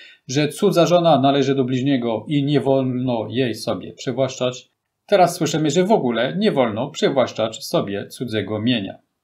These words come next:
Kradzież stawia królestwo przestrzeni ponad królestwem czasu. Aby mieć więcej,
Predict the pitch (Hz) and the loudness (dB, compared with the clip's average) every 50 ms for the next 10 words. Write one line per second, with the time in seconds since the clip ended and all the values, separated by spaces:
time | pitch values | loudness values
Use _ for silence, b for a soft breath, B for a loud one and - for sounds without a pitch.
0 | _ _ _ _ _ _ _ _ _ _ _ _ _ _ _ _ - - 135 175 | _ _ _ _ _ _ _ _ _ _ _ _ _ _ _ _ -8 -2 4 6
1 | 214 - 123 107 101 - - - - - - - 135 - 117 110 107 107 - - | 6 6 4 2 -4 -8 -10 -12 -16 -8 -4 -2 -2 0 0 0 -2 -2 -4 -4
2 | 127 120 123 143 170 165 - - 151 120 - - - 131 117 - - - 110 107 | -4 -2 0 0 -2 -2 -4 -4 -4 -4 -4 -4 -6 -6 -6 -6 -6 -6 -4 -4
3 | 110 123 131 - _ _ _ - - 196 196 160 120 110 117 127 123 - - _ | -4 -4 -6 -8 _ _ _ 0 2 2 4 2 2 0 0 -2 -2 -6 -14 _
4 | _ - 135 117 110 107 113 110 - - 107 107 107 107 - - 170 139 - - | _ -8 -6 -4 -4 -4 -4 -6 -6 -4 -4 -2 -2 -4 -4 -2 -2 -2 -4 -6
5 | - - _ _ _ _ _ _ _ _ _ _ _ _ _ _ _ _ _ _ | -12 -18 _ _ _ _ _ _ _ _ _ _ _ _ _ _ _ _ _ _
6 | - 110 104 101 107 107 104 101 101 110 120 139 151 147 151 165 175 175 170 - | 0 0 0 0 0 -4 -4 -4 -2 0 0 0 0 0 -2 -2 -2 -2 -4 -2
7 | - 185 180 180 180 175 - | 0 0 2 2 0 -4 -12